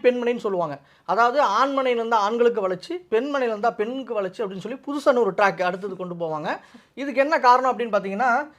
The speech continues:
இப்ப பாருங்க, கிழக்கு பகுதி, கிழக்கு மேற்கு நீளம் அதிகமாக இருக்கும் இந்த பகுதி, வடக்கு தெற்கு ப-,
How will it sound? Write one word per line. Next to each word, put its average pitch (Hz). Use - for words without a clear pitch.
இப்ப 233
பாருங்க, 262
கிழக்கு 302
பகுதி, 285
கிழக்கு 311
மேற்கு 254
நீளம் 254
அதிகமாக 226
இருக்கும் 180
இந்த 190
பகுதி, 208
வடக்கு 277
தெற்கு 254
ப-, 214